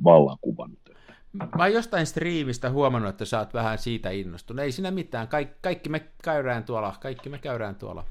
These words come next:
Speaker 1: Kaikki me käydään. Mulla on tosiaan hyvin, koska tota, mä oon, tavoite on siis, niinku, että tekisi harrastuksella jotain rahaa. Ja nyt edellisen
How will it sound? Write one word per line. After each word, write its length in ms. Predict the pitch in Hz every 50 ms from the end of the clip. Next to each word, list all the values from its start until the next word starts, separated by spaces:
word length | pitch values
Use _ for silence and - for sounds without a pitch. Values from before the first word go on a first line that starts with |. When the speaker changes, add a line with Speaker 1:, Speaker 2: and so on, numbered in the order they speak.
| - - - -
Speaker 1:
Kaikki 360 | - 113 104 - - - -
me 100 | 101 104
käydään. 320 | - - 104 101 95 101 107
Mulla 140 | 123 135
on 80 | 139 135
tosiaan 440 | 160 147 - 165 156 151 151 147 135
hyvin, 180 | 143 147 120
koska 260 | 113 107 - - 120 110
tota, 240 | 110 104 - - 113 107 101
mä 160 | 107 113 117
oon, 120 | 120 113 - -
tavoite 340 | 127 127 123 113 95 95 92
on 120 | 87 85
siis, 160 | - 98 87
niinku, 260 | - 92 - 92 - - - 92
että 200 | - - - - - - - - - - - - - -
tekisi 280 | - - - 90 -
harrastuksella 640 | 107 104 98 92 87 - - 82 - - - 90 95
jotain 340 | 95 90 - 92 90 90 92
rahaa. 500 | 101 107 110 107 - 90 76 67 67 69
Ja 120 | 76 78
nyt 140 | 85 87 - - - - - - - - _ - - - - _ - - - - _ _ - - - - - -
edellisen 640 | 117 123 117 107 92 90 85 101 98 92 - -